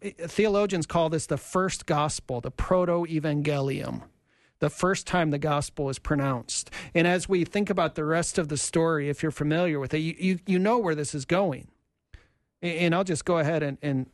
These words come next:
and put my cards on the table. Who is the offspring of the woman? Well, ultimately, we know where this is heading as Christians. This is pointing us to Jesus. But even as we read the story of the Old Testament, there's this tension, there's this question, who is the offspring of the woman?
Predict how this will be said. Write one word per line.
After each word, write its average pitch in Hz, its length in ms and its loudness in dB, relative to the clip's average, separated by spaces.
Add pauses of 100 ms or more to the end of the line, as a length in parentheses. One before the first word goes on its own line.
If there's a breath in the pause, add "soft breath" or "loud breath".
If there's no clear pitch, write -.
(200)
and 143 120 0
put 180 140 2
my 156 120 2
cards 185 340 0
on 165 80 2
the 147 80 2
table. 165 500 0
Who 254 200 2
is 226 140 2
the 165 120 2
offspring 165 420 0
of 143 100 -4
the 151 80 0
woman? 156 360 0 (340 loud breath)
Well, 170 340 4
ultimately, 170 640 2
we 165 140 4
know 175 160 4
where 185 140 2
this 165 180 -2
is 151 100 -6
heading 170 340 0
as 139 200 -2
Christians. 131 540 -2
This 165 180 0
is 156 100 0
pointing 214 460 2
us 147 220 0
to 160 180 -2
Jesus. 160 760 -2 (360 loud breath)
But 180 220 4
even 226 220 2
as 214 140 2
we 165 160 4
read 190 380 0
the 185 80 -2
story 185 400 0
of 160 80 -4
the 156 100 0
Old 151 160 -2
Testament, 147 640 -2 (460 soft breath)
there's 147 220 2
this 160 180 0
tension, 220 580 0
there's 135 180 0
this 156 140 0
question, 170 600 0
who 226 320 0
is 202 360 2
the 160 140 -4
offspring 151 500 -2
of 139 100 -4
the 143 80 -2
woman? 143 440 0